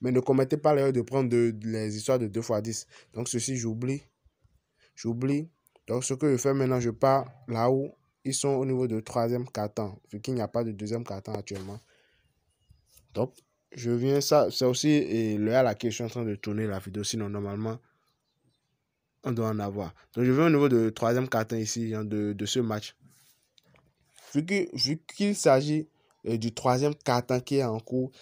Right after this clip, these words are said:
les gars, qu'est-ce que nous allons faire ? On attend. Vous attendez que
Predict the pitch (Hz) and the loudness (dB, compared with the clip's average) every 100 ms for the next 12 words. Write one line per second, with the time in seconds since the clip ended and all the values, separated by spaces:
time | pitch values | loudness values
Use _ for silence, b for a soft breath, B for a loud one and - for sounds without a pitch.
0 | B - 110 120 127 160 156 131 113 107 | B -6 -2 0 0 0 0 -2 -2 -4
1 | 107 117 156 139 113 - 135 139 _ _ | -6 -4 -2 -2 -4 -4 -6 -6 _ _
2 | _ _ _ _ 151 147 120 131 131 147 | _ _ _ _ -2 0 0 -2 -2 -2
3 | 147 - 202 185 | -4 4 8 8